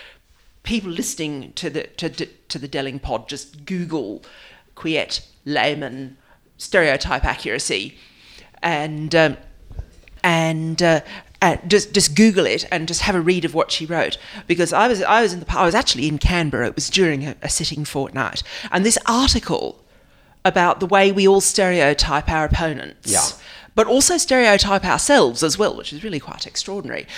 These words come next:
Speaker 1: just went all around the Red Wing of the Australian Parliament. Staffers, it did not matter what their political persuasions were, were just going, "This is it. This is exactly right."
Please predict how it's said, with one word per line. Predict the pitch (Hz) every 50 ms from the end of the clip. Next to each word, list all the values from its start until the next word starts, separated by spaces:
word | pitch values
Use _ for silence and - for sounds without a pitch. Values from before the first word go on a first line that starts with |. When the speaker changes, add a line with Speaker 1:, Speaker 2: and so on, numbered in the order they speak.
| - - -
Speaker 1:
just | 240 226 208
went | 214 214 214 - -
all | 277 247 233 214 214 208 196 -
around | 202 185 180 185 170 156 151 139 131 135 -
the | - 175
Red | 143 175 165 165 -
Wing | - 147 131 135 110 90 95 - _ _ _ _ _ _ _
of | 190 160 - -
the | 175 160
Australian | 156 - - 185 165 160 156 151 151
Parliament. | - - 170 156 147 135 95 113 - - -
Staffers, | - - - - - - 254 190 190 185 - - 117 117 - -
it | 214 165
did | 202 180 135
not | 175 185 - - 170
matter | 170 160 156 - 165 143 - - 147 139
what | 160 185 - - - - - - -
their | 185 170 160 151 143 143 135 135 - - - - - - -
political | - 190 190 175 - 175 170 - 165 151
persuasions | - - 170 - - 175 156 151 156 - - 151 143 131 -
were, | - 143 120
were | 131 143
just | 151 139 -
going, | - 156 143 139 139 135 135 - _ _ _ _ _
"This | - - - -
is | 131 -
it. | 160 - - - - - - _ _ _ _ _ _ _
This | - 220 - -
is | 160 - -
exactly | 160 - - - - 160 - - - - - 180 175
right." | 220 240 254 208 - - - -